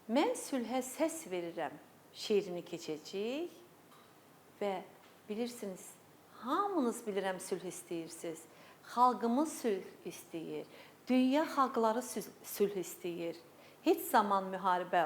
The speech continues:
olmasın. Həmişə uşaqların, böyüklərin şən, xoşbəxt səslərini eşidək. Biz qırx dörd günlük müharibə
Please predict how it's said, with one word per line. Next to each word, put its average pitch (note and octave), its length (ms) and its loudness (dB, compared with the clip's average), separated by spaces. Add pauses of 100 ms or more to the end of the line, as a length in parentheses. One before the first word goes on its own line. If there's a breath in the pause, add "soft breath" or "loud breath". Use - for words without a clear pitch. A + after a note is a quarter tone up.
olmasın. G3 680 2 (840 loud breath)
Həmişə C#4 680 4 (960)
uşaqların, G3 1000 2
böyüklərin G#3 760 4 (320 loud breath)
şən, C4+ 560 2
xoşbəxt D4 540 0
səslərini G#3 500 2
eşidək. - 540 -8 (1700)
Biz A#3 240 0
qırx - 260 -4
dörd C4 240 2
günlük F#3+ 340 -4
müharibə F#3+ 600 2